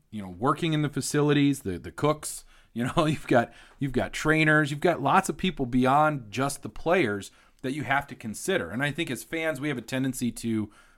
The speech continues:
forget about that. We, you know, when you talk about, uh, sports teams, you really only talk about players and coaches for the most part. Maybe you get into general managers and owners, but you don't really go beyond all that.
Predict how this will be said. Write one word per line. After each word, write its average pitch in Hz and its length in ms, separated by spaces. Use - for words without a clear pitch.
forget 135 300
about 90 320
that. - 240
We, 131 200
you 127 160
know, 120 80
when 131 160
you 127 80
talk 127 240
about, 120 360
uh, 107 260
sports - 440
teams, 120 340
you 143 100
really 139 360
only 123 260
talk 123 280
about 95 260
players 123 320
and 107 100
coaches 113 460
for 107 100
the 101 60
most 113 280
part. 98 240
Maybe 127 240
you 127 120
get 123 140
into 117 180
general 110 320
managers 107 480
and 98 100
owners, 107 400
but - 160
you 123 120
don't 131 380
really 143 300
go 123 200
beyond 117 460
all 87 180
that. 78 260